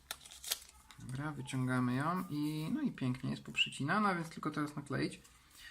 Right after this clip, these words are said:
E, tą taśmą klejącą pod spodem się nie martwimy, nawet jeżeli to niech ona sobie zostanie pod spodem, pod tą pianką.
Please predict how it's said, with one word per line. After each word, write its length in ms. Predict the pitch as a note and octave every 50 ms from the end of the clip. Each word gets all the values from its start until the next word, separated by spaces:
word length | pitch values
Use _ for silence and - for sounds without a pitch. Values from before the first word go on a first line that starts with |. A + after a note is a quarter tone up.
| - - - -
E, 180 | F3 F#3+ F#3+
tą 160 | F#3 A3 G#3+
taśmą 260 | - A#3 A#3+ A#3+ A#3 A3+
klejącą 380 | - A#3 A3 A3 A3 A3+ G#3
pod 100 | - -
spodem 280 | - - G#3 G3 F#3 F#3
się 120 | - G3
nie 100 | F#3+ F3+
martwimy, 560 | F3+ F3 E3+ E3+ - - E3 C#3+ C3+ C3 C3+
nawet 340 | C#3+ D#3+ F3 D#3 D#3 D#3 -
jeżeli 280 | D3+ D3 D#3 D#3 D3+ C#3+
to 120 | - D3+
niech 160 | D3 D3+ D3
ona 140 | D#3 D3 C#3+
sobie 160 | C3+ - C#3
zostanie 360 | C3+ C3+ C3+ - D#3 C#3+ C3+ B2+
pod 160 | C3 C3 -
spodem, 360 | - - C3+ A#2+ C3 D3 D3
pod 200 | - C#3 C3 -
tą 160 | - C#3 C3
pianką. 420 | C3+ C3+ C3 C3 C3 C3 C#3+ D#3+